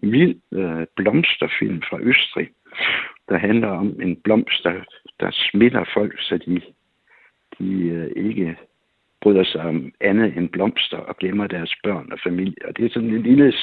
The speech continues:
thriller i blomsterparadis. Så de går også rigtig godt over forventning, kan man sige.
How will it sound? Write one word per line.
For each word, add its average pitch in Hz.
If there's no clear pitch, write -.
thriller 131
i 98
blomsterparadis. 87
Så 95
de -
går 98
også -
rigtig -
godt -
over 139
forventning, 95
kan -
man -
sige. -